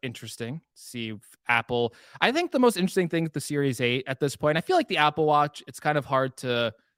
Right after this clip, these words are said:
get, like, super excited for because you kind of look at it in its current state and it's like, does it need to be more powerful? Not really. Like, y-, it, you, you really aren't using things for it where your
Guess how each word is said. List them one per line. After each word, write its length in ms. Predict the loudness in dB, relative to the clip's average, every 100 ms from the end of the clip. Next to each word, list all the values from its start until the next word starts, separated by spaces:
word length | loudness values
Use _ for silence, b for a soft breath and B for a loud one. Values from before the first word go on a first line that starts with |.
| _ _ -4
get, 180 | -2
like, 140 | -2 -4
super 280 | -4 -2 -4
excited 420 | -4 -4 -4 -4
for 380 | -6 -2 -2 -4 -10
because 580 | -10 -4 -2 -4 -8 -16 _ _ _ _ _ _
you 100 | -8
kind 200 | -2 0
of 120 | 0 0
look 240 | 0 0
at 100 | 0
it 120 | 0
in 80 | -4
its 140 | -8
current 280 | -4 -2 -2
state 220 | -4 -6 -6
and 80 |
it's 100 | -4
like, 120 | -4 -2
does 120 | -2
it 80 | -2
need 120 | -4
to 60 | -4
be 100 | -2
more 200 | 0 0
powerful? 680 | 2 2 2 -4 -10 -12 _ _ _ _ _ -8
Not 200 | -8 -6
really. 440 | -4 -2 -4 -8 _
Like, 160 | -10 -10 _ -20
y-, 120 | -20
it, 160 | -18 -18
you, 320 | -10 -4 -4 -4 -6
you 160 | -6
really 240 | 0 2 4
aren't 240 | 4 2
using 280 | 0 0 -2
things 300 | -4 -8 -6
for 180 | -4 -4
it 80 |
where 120 | -2 -4
your 160 | -4